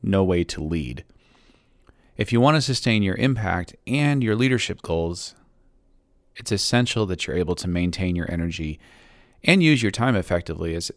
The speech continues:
as effectively as you can. So I want to give you today ten different ways to manage your energy, to navigate your leadership responsibilities, and avoid burnout.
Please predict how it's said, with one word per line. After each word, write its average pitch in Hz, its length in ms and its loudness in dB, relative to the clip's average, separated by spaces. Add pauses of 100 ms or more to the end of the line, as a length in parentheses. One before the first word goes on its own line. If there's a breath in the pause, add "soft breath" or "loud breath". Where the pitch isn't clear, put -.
as 107 100 -4
effectively 107 480 2
as 85 100 -2
you 80 80 -2
can. 80 460 -6 (920 soft breath)
So - 120 0
I 139 40 6
want 208 100 4
to 196 60 0
give 165 180 4
you 131 80 2
today 107 400 4
ten 135 680 0 (180)
different 110 400 2
ways 85 680 -2 (460)
to 87 420 -2
manage 104 380 2
your 92 140 0
energy, 87 400 -2
to 85 180 -6
navigate 90 680 -2
your 85 140 -6
leadership 85 540 -2
responsibilities, 80 880 -4
and 85 80 -2
avoid 80 380 -4
burnout. 73 400 -6